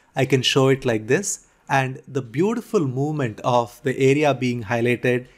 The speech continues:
ensures that your audience stays with you all throughout. And this is a far more professional way to present the different areas of your screen. Now, let me show you how I achieved this animated highlight so you can do it in your own demonstrations.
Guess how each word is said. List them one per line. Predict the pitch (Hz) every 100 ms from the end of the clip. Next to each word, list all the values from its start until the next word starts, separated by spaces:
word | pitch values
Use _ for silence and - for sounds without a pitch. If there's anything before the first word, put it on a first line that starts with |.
| _ -
ensures | 131 139 160 147
that | 143 127 131
your | 120 127
audience | 120 120 120 123 -
stays | - - 151 160 -
with | 117 -
you | 117 117 127
all | - 120 117
throughout. | - 120 110 95 - _ _ _ _
And | 131 120 135 _
this | - 233 -
is | 139 120 - _
a | 135
far | - 160 170
more | 180
professional | 175 151 165 190 - 143
way | 117 117
to | 131
present | 135 123 110 117 117 135
the |
different | 113 123 - 127 127
areas | 117 113 110 -
of | 107
your | 120
screen. | 104 - 123 - _ _ _ _ _ _
Now, | 214 196 -
let | 220
me | 311
show | 294 -
you | 185 180 180
how | - 175 190 208
I | 135
achieved | 127 - - 139 123
this | 127 120
animated | - 131 147 151 147 147
highlight | 139 123 113 123 226 -
so | - 143 127
you | 139 135
can | 147 131
do | 139 139
it | 135
in | - 135
your | 120 117
own | 123 123
demonstrations. | 113 110 104 - 104 127 - - -